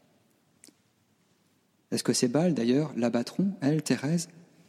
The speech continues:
Peu importe. Car pour Thérèse, Jésus cherche des âmes volontaires, des armes, des âmes, pardon, se perdant elles-mêmes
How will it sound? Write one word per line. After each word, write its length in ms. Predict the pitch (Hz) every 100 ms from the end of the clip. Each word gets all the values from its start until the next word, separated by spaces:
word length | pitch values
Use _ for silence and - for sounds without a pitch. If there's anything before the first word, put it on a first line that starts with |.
| _ _ _ _ _ _ _
Peu 120 | 123
importe. 580 | 123 120 - 95 - - - _ _ _ _ _
Car 160 | - -
pour 160 | 143
Thérèse, 500 | 101 123 127 151 127 - - - - -
Jésus 340 | - 131 127 143
cherche 380 | - 143 139
des 240 | 131 127 131
âmes 180 | 139 127
volontaires, 640 | 131 131 123 127 117 - - - - -
des 200 | 131 123
armes, 320 | 160 156 123 117 - -
des 220 | 131 139
âmes, 200 | 147 123
pardon, 300 | 120 120 127
se 100 | -
perdant 340 | - 135 131
elles-mêmes 440 | 123 123 143 156